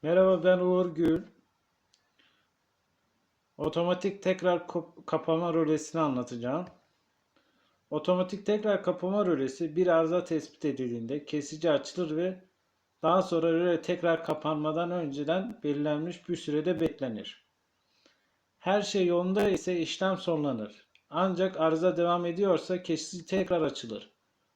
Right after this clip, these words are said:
ve ayarlan-, ayarlanan süreden sonra ikinci kez tekrar kapanır ve arızanın devam edip etmediğini kontrol etmek ge-, edilir.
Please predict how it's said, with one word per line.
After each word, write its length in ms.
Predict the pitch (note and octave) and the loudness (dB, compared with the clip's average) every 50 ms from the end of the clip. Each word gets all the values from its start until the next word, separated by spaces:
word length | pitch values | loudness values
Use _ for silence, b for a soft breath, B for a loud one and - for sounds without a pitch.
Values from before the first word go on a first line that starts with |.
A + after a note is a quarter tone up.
| - | -2
ve 120 | D#3+ F3+ F3+ | 2 4 4
ayarlan-, 600 | F3 E3 E3 E3 D#3+ E3 F3+ F#3 F#3+ - - - | 6 6 6 4 4 4 2 0 0 -2 -4 -2
ayarlanan 540 | - D#3 D#3+ D#3+ D#3+ D#3+ E3+ E3+ F3 F#3+ F#3+ | 0 2 4 4 4 2 2 0 0 0 -2
süreden 460 | F3+ - - D3+ D#3 D3 D3+ D3 D3 | -2 -2 -2 0 0 2 2 0 -2
sonra 340 | D3 - - F#3+ F3+ F3 F3 | -2 -2 0 0 2 2 0
ikinci 420 | D#3 - - F3 E3+ E3+ F3+ F#3 | -2 -4 -6 -6 -6 -4 -6 -4
kez 260 | F3+ F3 F3 E3+ E3+ | -2 -2 -2 -2 -2
tekrar 420 | - - F#3 F3+ F3+ F3+ D#3+ D#3 D#3 | -2 -2 0 0 2 2 0 0 0
kapanır 540 | - C3 B2+ - B2 A2 G2 F#2+ - - _ _ _ _ _ _ _ _ _ - | -2 -4 -4 -4 -6 -8 -8 -10 -14 -20 _ _ _ _ _ _ _ _ _ 0
ve 120 | F#3 F#3 | 2 4
arızanın 460 | F3 F3 F3 E3+ E3 F3+ F#3+ G3 F#3 | 4 4 4 2 2 2 0 2 2
devam 280 | E3+ F3 F3+ F#3 F#3 F3 | 2 4 4 4 2 2
edip 220 | F3 E3 F#3+ F#3+ | 0 -2 -2 -2
etmediğini 600 | - F3+ F3+ F3+ F3+ E3 D3+ C#3 D3+ D3+ F3 F3 | -2 -4 -2 -2 0 0 0 0 0 -2 -4 -4
kontrol 420 | - - D#3 D3+ D3 - E3+ F3 D#3+ | -2 -2 -2 -2 0 0 0 2 2
etmek 420 | D#3+ D#3 D#3+ F3 F#3 F#3 F3+ - | 2 0 0 -2 -4 -4 -4 -2
ge-, 240 | E3 D3+ D3 - D3 | -2 -2 -2 -2 -4
edilir. 460 | D3 C#3 C3+ C3 B2 A2+ G#2+ - - | -4 -4 -4 -4 -4 -4 -6 -8 -14